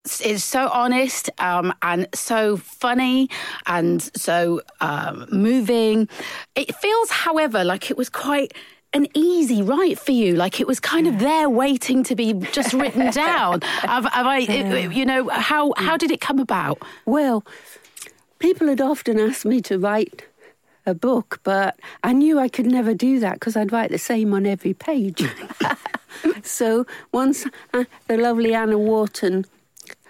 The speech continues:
Speaker 2: contacted me, and she'd seen a f-, film that I made, um, and said how she'd love to write a book with me.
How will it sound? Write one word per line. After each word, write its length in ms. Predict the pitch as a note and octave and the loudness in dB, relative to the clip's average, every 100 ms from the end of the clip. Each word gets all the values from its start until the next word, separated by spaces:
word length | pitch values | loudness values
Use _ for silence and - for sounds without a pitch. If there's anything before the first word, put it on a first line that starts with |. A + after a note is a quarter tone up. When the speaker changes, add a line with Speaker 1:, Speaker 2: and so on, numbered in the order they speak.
| _ | _
Speaker 2:
contacted 680 | C4 C4+ B3 A3+ - F#3+ F3 | 0 0 0 -6 -6 -6 -2
me, 320 | F3+ E3 F3 | 0 0 0
and 160 | F#3 F#3 - - | -2 -4 -10 -12
she'd 200 | G3 - | -10 -8
seen 320 | - A3 G#3 | -4 0 0
a 60 | |
f-, 260 | F#3 - - _ | -2 -6 -20 _
film 420 | _ - A3 G#3+ F#3+ | _ -2 0 2 2
that 160 | F#3 | 0
I 180 | - F#3 | -2 -2
made, 600 | G3 G#3+ G#3 F#3 F3 E3 - _ _ _ _ _ - | 0 2 2 2 0 -4 -14 _ _ _ _ _ -4
um, 400 | F#3+ F#3 F#3 G3 - - _ _ _ _ _ _ - | -2 0 0 -2 -8 -20 _ _ _ _ _ _ -2
and 160 | G#3 | -2
said 220 | - A3+ | 0 -2
how 220 | F#3+ A3 G#3 | -2 -2 -2
she'd 240 | - F#3+ | -4 -2
love 260 | A3 G#3+ - | 0 0 -4
to 120 | G3 | -2
write 360 | G3 G3 G3 | 0 0 -4
a 60 | F3+ | -4
book 320 | F#3 F#3+ - | -4 -4 -2
with 280 | G3 B3 G3+ | 0 0 -2
me. 380 | F3 E3+ F3+ | -2 -2 -4